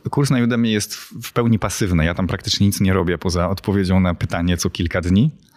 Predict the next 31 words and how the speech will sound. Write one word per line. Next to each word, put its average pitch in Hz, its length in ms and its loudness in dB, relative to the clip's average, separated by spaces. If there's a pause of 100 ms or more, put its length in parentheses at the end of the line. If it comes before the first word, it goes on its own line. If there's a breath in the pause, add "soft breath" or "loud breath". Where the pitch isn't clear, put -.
(680 loud breath)
Na, 85 160 2
na 104 120 2
Udemy 110 280 2
nie 104 80 0
wybiera 98 260 0
się 101 120 -4
konkretnej 92 400 0
ceny. 139 400 0 (360)
To 104 100 -2
nie 101 120 2
ja 196 100 2
hostuję 104 420 -2
kurs, 127 300 -2
właściwie 95 360 -2
daję 95 220 0
tylko 90 200 -4
materiały 92 580 0
i 87 120 -4
w-, - 540 -12
troszkę - 340 -4
zapominam 90 480 0
o 85 40 -2
sprawie. 98 400 -2 (1120 loud breath)
I, 98 440 4 (200)
mm, 95 520 2
tam 110 140 0
się 107 120 0
wybiera 98 360 0
jakby 92 180 -2
kategorię 95 500 -2
cenową, 85 540 -2